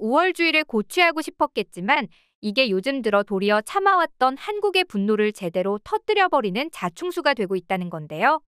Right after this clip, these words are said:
한국 한번 잘못 건드렸다가 그 대가를 톡톡히 치르게 생긴 중국인들은 부랴부랴 태세 전환을 하고 있지만 이미 때는 늦은 뒤였습니다. 생각지도 못한 한국의 초강수로 인해 발등에 불이 떨어졌다는 중국인들의 리얼한 반응,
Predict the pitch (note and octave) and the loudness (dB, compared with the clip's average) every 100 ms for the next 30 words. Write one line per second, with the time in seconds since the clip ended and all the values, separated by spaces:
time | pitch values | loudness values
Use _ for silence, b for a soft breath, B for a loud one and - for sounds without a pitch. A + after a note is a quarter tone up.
0 | _ _ - F#4+ F#4 G4 G4+ G4 F#4 F#4 | _ _ -2 0 2 0 0 2 4 2
1 | F#4 A#3+ A3 E4 - D4+ C4+ C4 - G3+ | 2 0 2 2 2 0 2 0 2 0
2 | F#3 C#4 C#4 F3+ B3 A#3+ A#3+ A#3 A3+ B3+ | 4 4 2 0 0 0 2 4 4 2
3 | - - G#4+ - F#4 F4+ D#4+ D4 D4 F#4+ | -4 -2 -2 0 -2 0 2 2 2 -2
4 | F#4+ G4 A3+ G#3 C4 B3 G#3+ G#3 C4 - | -2 0 -2 -2 -2 -2 0 0 0 0
5 | G#3+ A#3 G3 G#3 G#3+ - G#4 A4 G4+ F4 | 2 2 2 2 2 0 -2 0 2 4
6 | C#4+ C4 C#4 B3+ A3 - F3 B3+ C4 - | 2 2 0 0 -6 -6 0 0 0 -6
7 | - G3+ B3+ - A3+ B3+ A3 F#3+ C#4+ C#4 | -6 -2 0 2 2 2 -2 -2 -2 0
8 | G#3+ G3 - D3+ C#3+ C#3 - _ _ _ | 0 -2 -4 -14 -10 -10 -12 _ _ _
9 | - G4+ G4+ G#4 F4 E4+ E4 G#3 - E4+ | -8 0 0 0 -2 0 2 0 2 2
10 | E4 G#4 G4+ F#4+ F4 F4 G#4 G#4 G4+ F4+ | 2 -2 -2 0 0 0 0 0 0 0
11 | D#4 B3+ G3 B3 A#3+ - G3 G#3 D#4 D4+ | 0 0 2 2 0 -2 -2 -2 0 0
12 | D4+ G#3+ A#3 D4+ F4 F#4 E4 - A#3 A#3+ | -2 -2 -2 2 2 4 0 0 0 0
13 | A#3+ G#3 G#3 B3+ B3 G#3+ G#3+ G#3 F#3 A3+ | -2 -2 -2 -2 -4 0 0 2 2 2
14 | A#3+ G#3+ E3+ E3+ C#4+ | 2 0 -6 -4 -6